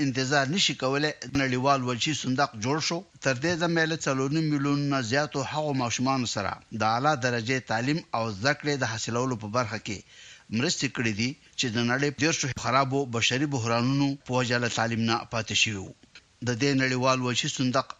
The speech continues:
ماموران وایي چې د جرمني د حکومت د دوه سوه اته‌شت میلیونه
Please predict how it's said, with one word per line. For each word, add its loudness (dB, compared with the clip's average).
ماموران 2
وایي 2
چې 0
د -2
جرمني 2
د 2
حکومت -2
د -4
دوه 4
سوه 2
اته‌شت 0
میلیونه 2